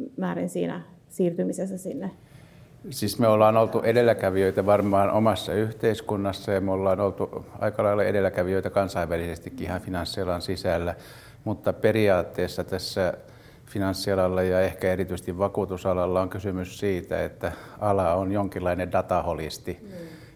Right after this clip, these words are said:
Speaker 2: Ja mitä enemmän dataa, sen parempaa päätöksentekoon pystytään. Mm. Ja, ää,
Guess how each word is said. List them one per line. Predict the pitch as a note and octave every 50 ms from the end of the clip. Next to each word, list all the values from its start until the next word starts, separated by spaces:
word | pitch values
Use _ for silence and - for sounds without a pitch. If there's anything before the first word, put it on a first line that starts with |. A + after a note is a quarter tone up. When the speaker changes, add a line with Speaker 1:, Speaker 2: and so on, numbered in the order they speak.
| - - F#2
Speaker 2:
Ja | F2 E2 F2 E2+ E2 E2 E2 D#2+ D#2 - - - - -
mitä | A2 G#2 - F2+ F2
enemmän | G2 A2 A2 G#2+ G2 F#2+ F#2 F#2 F2+
dataa, | G2+ F#2+ F#2 - - F2+ E2+ E2 E2 E2+ E2+ - - - -
sen | - - G2 F#2 F2+
parempaa | G2 F#2+ F#2 F2+ E2+ - - D#2 D#2+ E2
päätöksentekoon | - F#2 E2+ D#2+ F2+ E2 - - F2 E2 E2 - D#2 - - F2 E2 D#2+ D#2+ D#2 - - - -
pystytään. | G#2+ F2+ - - - F2+ - - - - D2 D2 C#2+ -
Mm. | - - - - - - - - - - - - - - - - - -
Ja, | F#2+ G2 F2 D#2+
ää, | D#2+ D#2+ -